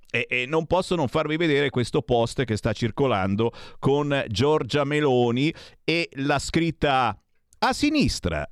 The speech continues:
di cosa si possono lamentare? Meloni appoggia gli Stati Uniti, la nato, l'Unione Europea, invia armi e finanziamenti a Zelensky, accoglie O N G e clandestini a migliaia.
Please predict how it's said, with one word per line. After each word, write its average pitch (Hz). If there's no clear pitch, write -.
di 285
cosa 285
si 269
possono 262
lamentare? 139
Meloni 160
appoggia 101
gli 90
Stati 85
Uniti, 120
la 87
nato, 147
l'Unione 113
Europea, 90
invia 160
armi 147
e 117
finanziamenti 113
a 95
Zelensky, 127
accoglie 208
O 226
N 202
G 240
e 180
clandestini 170
a 202
migliaia. 196